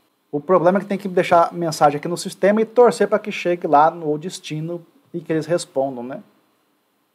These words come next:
Então, Rio Grande do Norte, decepção também. Sinto muito aí pra quem for apicultor do Rio Grande do Norte, tá? Piauí, lá no Piauí nós temos a adap, que é a Agência de Defesa Agropecuária do Estado do Piauí.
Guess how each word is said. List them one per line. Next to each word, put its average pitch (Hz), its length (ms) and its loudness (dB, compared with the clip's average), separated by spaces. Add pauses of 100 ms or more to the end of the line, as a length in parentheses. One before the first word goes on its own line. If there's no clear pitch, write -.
(180)
Então, 139 140 -6
Rio 139 100 -6
Grande 151 200 -2
do 147 60 -4
Norte, 147 260 2
decepção 143 500 -6
também. 139 380 -6 (1800)
Sinto 160 520 -8
muito 147 460 -4
aí 139 140 0
pra 139 160 -6
quem 139 180 -12
for 139 140 -4
apicultor 143 580 -4
do 143 220 -4
Rio 170 100 -4
Grande 165 160 -4
do 165 100 -6
Norte, 127 420 -4
tá? 151 200 -2 (560)
Piauí, 208 800 6
lá 214 180 4
no 220 120 0
Piauí 190 340 4
nós 196 160 0
temos 185 400 -4
a 190 140 8
adap, 151 840 4 (480)
que - 100 -2
é 214 40 8
a 180 100 10
Agência 160 340 0
de 175 120 -4
Defesa 165 240 -2
Agropecuária 156 540 2
do 170 100 -6
Estado 180 420 -2
do 156 100 -10
Piauí. 151 560 2